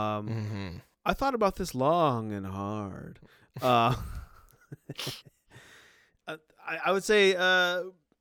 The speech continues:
Speaker 2: there, al-, although there are some really good performances, really funny, memorable performances in this
Speaker 1: Mm-hmm.
Speaker 2: one,
Speaker 1: Mm-hmm.
Speaker 2: I think my favorite goes all the way back to Maniac Cop one.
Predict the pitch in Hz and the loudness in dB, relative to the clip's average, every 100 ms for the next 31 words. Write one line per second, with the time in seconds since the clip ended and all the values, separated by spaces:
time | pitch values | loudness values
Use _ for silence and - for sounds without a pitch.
0 | _ _ 135 156 180 165 175 160 160 180 | _ _ 0 4 4 4 4 4 2 4
1 | 170 160 170 - 156 135 131 147 151 127 | 6 6 6 4 0 0 2 4 4 2
2 | 123 127 123 117 123 123 117 123 110 107 | 0 0 -2 -6 -4 -2 -2 2 2 2
3 | 123 117 - 127 120 117 110 110 113 110 | 2 2 0 -2 0 0 0 0 0 0
4 | 110 107 117 - 117 113 117 110 113 101 | -2 -4 -10 -8 -6 -2 -4 -2 -6 -8
5 | - 135 120 117 110 107 107 143 123 98 | -4 -2 2 2 0 -2 2 2 2 0
6 | 104 - _ - 123 113 104 143 - 294 | -12 -20 _ -14 -8 -6 2 2 2 -2
7 | 269 202 196 196 190 _ - 165 139 110 | 0 2 2 0 -4 _ 0 2 2 0
8 | 110 - _ _ _ _ _ _ _ _ | -4 -6 _ _ _ _ _ _ _ _
9 | _ - 131 120 123 156 196 190 143 139 | _ -8 -2 2 4 4 4 0 -2 -4
10 | - - 113 95 92 - - 107 110 110 | -8 -6 -2 -2 -4 -10 -8 -4 0 0
11 | 110 - 113 101 - 104 101 98 - | -2 -6 -6 -6 -8 -8 -8 -8 -12